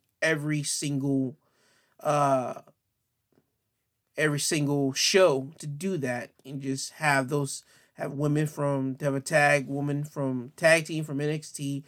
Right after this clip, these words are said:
go over to Raw and fight, uh, or have com-, a wrestle the tag, a woman tag team on Raw, something of that magnitude, something like that. I don't think that the,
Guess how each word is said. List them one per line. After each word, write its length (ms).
go 100
over 160
to 60
Raw 380
and 160
fight, 440
uh, 540
or 80
have 180
com-, 400
a 80
wrestle 540
the 60
tag, 580
a 100
woman 480
tag 300
team 180
on 220
Raw, 380
something 320
of 40
that 180
magnitude, 640
something 260
like 160
that. 320
I 140
don't 180
think 220
that 240
the, 320